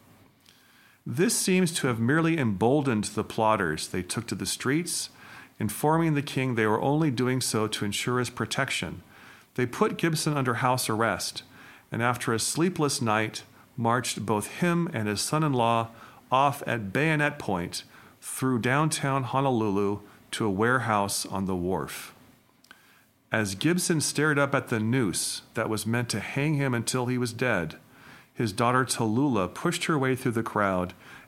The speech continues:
and begged the lynch mob to spare the lives of her father and husband. Her pleas fell on deaf ears. Finally,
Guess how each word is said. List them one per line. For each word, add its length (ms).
and 260
begged 420
the 120
lynch 360
mob 360
to 100
spare 600
the 100
lives 500
of 60
her 120
father 600
and 220
husband. 520
Her 120
pleas 540
fell 280
on 200
deaf 260
ears. 580
Finally, 720